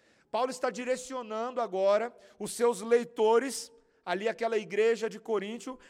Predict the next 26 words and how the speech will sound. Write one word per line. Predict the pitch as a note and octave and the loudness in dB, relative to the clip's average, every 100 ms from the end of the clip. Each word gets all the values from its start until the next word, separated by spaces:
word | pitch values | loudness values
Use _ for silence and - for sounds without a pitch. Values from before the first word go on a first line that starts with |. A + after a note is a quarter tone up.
| - | -4
a | G#3 A3+ | 0 2
uma | B3+ C4 | 2 -2
completa | B3+ - - C4 A#3+ _ B3+ C4+ C#4+ C#4 C4 B3 - _ | -2 -8 -10 -8 -10 _ -2 0 0 2 0 -2 -14 _
reconfiguração | - B3 F4 - D4 D#4 C#4 B3+ A#3+ G3+ A#3+ A#3+ | -4 -2 -2 -2 -8 -8 -12 -6 -4 -4 -8 -6
da | A3+ | -6
sua | - B3+ A#3+ A#3+ - | -6 -4 -2 -4 -10
identidade. | C4 A3+ A#3 - A3+ E3+ E3+ E3+ C#3 G2+ _ _ _ _ _ _ _ _ _ _ | -10 -8 -10 -12 -4 0 0 -2 -6 -16 _ _ _ _ _ _ _ _ _ _
Todas | D#4 E4 | -8 -4
as | C#4 - | -4 -4
coisas | A#3+ G#3 | -8 -10
que | - | -14
Paulo | - - D4+ F3 | -10 -8 -8 -10
vinha | D#3+ F#3+ | -12 -12
fazendo | - D#3+ C3 D#3+ D#3 | -8 -8 -8 -12 -8
em | |
relação | D#3+ D3 D3+ D#3 | -6 -6 -8 -12
a | |
essa | - D#3 | -8 -10
igreja, | C3 C#3 C#3+ - - | -6 -6 -8 -12 -14
suas | - - A3 - | -12 -6 -8 -6
palavras, | G#3 E3 D#3 D3+ C3+ - - | -6 -2 0 -2 -4 -10 -16
suas | - - A#3+ A3 | -12 -8 -4 -2
ações, | G3+ G3 - G3 G3+ E3+ A#2+ - - _ _ _ _ _ | -2 -4 -6 -6 -4 -6 -8 -12 -14 _ _ _ _ _
o | G3+ | -6
seu | B3+ B3+ | -2 -4
esforço, | - - G3 G#3 - - A#2 | -6 -4 0 0 -2 -10 -14